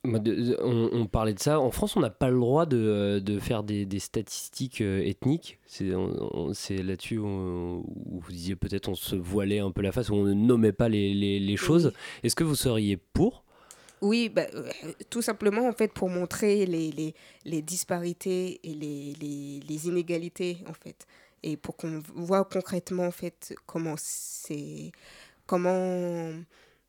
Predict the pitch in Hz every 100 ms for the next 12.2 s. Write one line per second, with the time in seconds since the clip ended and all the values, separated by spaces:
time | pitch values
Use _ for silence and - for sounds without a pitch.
0 | _ _ - - 254 - 170 165 156 139
1 | 135 165 - - 160 - 208 196 165 151
2 | 143 151 165 _ _ _ 175 190 202 196
3 | 196 - - - - - 71 _ - -
4 | - 87 90 175 165 - 165 165 165 160
5 | 165 156 170 156 156 151 151 147 147 147
6 | 151 - - - - - - - - 160
7 | - - 160 151 - 190 185 175 165 156
8 | 160 151 151 180 180 175 156 151 160 170
9 | 190 190 165 147 - 202 214 - - 127
10 | - 69 95 - - 214 - 196 180 170
11 | 170 165 - - - 190 202 - 254 202
12 | -